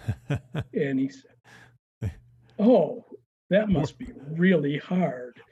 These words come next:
Speaker 1: Poor
Speaker 2: You know?
Speaker 1: soul.
Speaker 2: <laughs> Yeah, yes, yeah, that must be, that must be really hard. And I was a little embarrassed. I, I didn't have a snappy comeback. You know, it's one of those, uh, you know,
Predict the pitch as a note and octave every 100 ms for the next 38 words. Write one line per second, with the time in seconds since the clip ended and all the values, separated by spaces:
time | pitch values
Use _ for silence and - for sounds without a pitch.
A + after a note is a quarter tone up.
0 | - B2+ G#2+ - A#2 G#2+ A2 A2 G2+ -
1 | - - F#3+ - - C4+ G#3 C#3+ - -
2 | - F3 C#3+ D#3+ F#3 G#3 E3 - C#3 -
3 | _ _ C3 - D#4 A#3+ - D3+ C#3 D3+
4 | G#3+ F3 C#3+ C#3+ F#3 C#3+ A#2 - _ _
5 | _ _ _ _ - D#4 E4 F4 A#3 F#3+
6 | E3 D3 C3+ C3 C#3+ C#3+ - C#3+ F3 E3
7 | E3 G3 C#3 D3+ D3 C#3+ C#3 C3+ - D3
8 | C#3 C#3+ C3+ D3+ C#3+ C3+ C#3 C#3+ E3+ D3
9 | C#3+ C#3+ C#3+ - D#3+ D3 C#3+ C3 - -
10 | - _ _ - C3+ C3+ C3+ C3 _ _
11 | _ - G3 C4+ B3